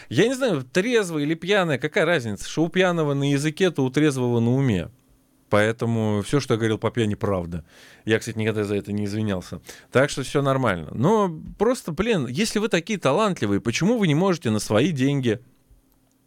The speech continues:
сами все сделать, и кино снять, и еще что-то? Я, честно говоря, не понимаю.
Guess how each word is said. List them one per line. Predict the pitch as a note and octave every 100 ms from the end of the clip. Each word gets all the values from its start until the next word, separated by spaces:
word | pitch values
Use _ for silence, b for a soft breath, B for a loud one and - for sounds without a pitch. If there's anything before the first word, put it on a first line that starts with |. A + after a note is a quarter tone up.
| _ -
сами | - A#2 D3 F#3+
все | -
сделать, | C3 G#2+ A#2 A#2+ A2
и | -
кино | D#3+ D#3 A2 A#2
снять, | B2+ - A2+ G#2 -
и |
еще | E3 D3 A#2 A#2+
что-то? | - A2 G2 F#2+ F2 b b b b b
Я, | A#2+ E3+
честно | G3+ E3 -
говоря, | A2 G#2 G#2+
не | G#2
понимаю. | G2+ G2 F#2 D#2+ C#2